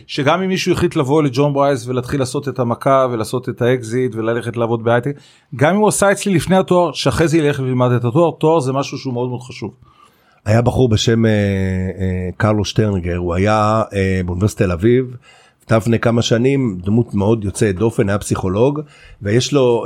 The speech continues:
Speaker 2: והוא, הוא, הוא הקדים את זמנו, לפני איזה עשר שנים הוא הוציא, הוא הוציא ספר,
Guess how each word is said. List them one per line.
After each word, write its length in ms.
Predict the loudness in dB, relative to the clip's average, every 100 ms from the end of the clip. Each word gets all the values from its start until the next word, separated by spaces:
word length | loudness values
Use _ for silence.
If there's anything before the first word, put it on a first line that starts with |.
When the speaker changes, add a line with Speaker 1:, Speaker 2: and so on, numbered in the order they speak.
| -4
Speaker 2:
והוא, 540 | -4 -6 -4 -4 -4 -6
הוא, 320 | -6 -6 -4
הוא 100 | -4
הקדים 280 | 0 2 2
את 80 | 2
זמנו, 280 | 2 2 0
לפני 240 | 0 0
איזה 200 | 2 0
עשר 240 | -2 -2
שנים 300 | -2 0 2
הוא 60 | 0
הוציא, 240 | -2 -4
הוא 80 | -4
הוציא 220 | -4 -4
ספר, 540 | -2 -2 0 2 2